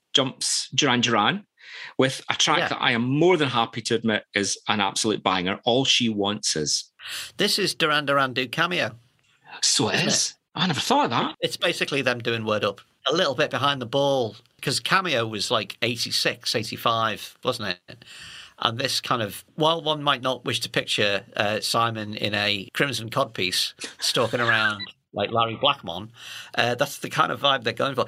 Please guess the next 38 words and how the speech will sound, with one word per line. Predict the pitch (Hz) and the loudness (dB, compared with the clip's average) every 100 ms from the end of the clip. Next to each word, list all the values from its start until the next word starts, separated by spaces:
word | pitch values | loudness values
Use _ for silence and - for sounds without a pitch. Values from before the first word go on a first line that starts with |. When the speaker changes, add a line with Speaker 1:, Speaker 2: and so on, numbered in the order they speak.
| - - | -4 -2
Speaker 2:
It's | 466 - | 0 0
not | - | -2
a | 104 | 2
bad | 120 107 | 0 2
tune. | - 151 | -2 -2
It's | 156 | -4
just | 160 | -6
like, | - | -6
it's | 170 | -4
just, | - - - - | -2 -2 -4 -8
I | |
think | 117 - 104 | -2 -2 -2
it's | - | -6
quite | - 110 98 | -4 -2 0
out | 95 | 0
of | 92 | 0
date. | - 98 98 - - - - - | -2 -2 -4 -12 -10 -10 -4 0
Um, | 127 139 | 0 0
I'm | 190 | -2
surprised. | - - 233 269 120 - | -2 -6 -2 0 -2 -4
You | 233 | -2
can | 233 | -2
probably | 196 180 123 | 0 0 0
tell | - | 0
me | 190 | 0
this. | 135 82 - - | 0 -2 -8 -2
What | 202 | 0
is | 226 | 2
the | 190 | 0
Duran | 175 165 160 | 0 0 2
Duran | 151 165 | 2 2
track | 170 131 - | 2 -2 0
doing | 120 120 | -2 -2
at | 113 | -4
number | 127 | -4
thirty | - - 147 139 - 110 | -4 -2 0 0 0 -2
in | |
the, | 104 | -2